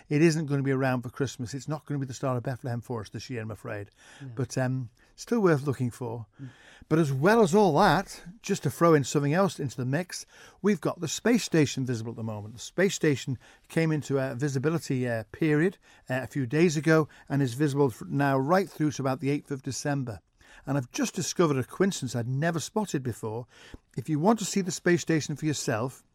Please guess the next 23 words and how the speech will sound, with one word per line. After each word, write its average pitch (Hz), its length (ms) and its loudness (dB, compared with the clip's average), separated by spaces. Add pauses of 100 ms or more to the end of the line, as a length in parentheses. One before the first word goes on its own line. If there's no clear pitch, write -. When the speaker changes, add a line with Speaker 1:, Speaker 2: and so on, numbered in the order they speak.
(680)
Speaker 1:
next 170 280 0
Monday, 175 640 6
Wednesday, 175 680 4
Friday, 170 720 6
Sunday 165 520 4
and 151 120 -2
the 151 60 -2
following 151 320 2
Monday, 143 260 2
so 151 120 -4
in - 40 2
other 151 60 0
words, 147 160 0
every 175 360 4
other 160 200 4
day, 135 500 2 (420)
it's 139 180 0
visible 143 340 6
at 123 80 -2
either 135 200 0
quarter 202 440 4
to 170 140 -10
six - 600 -4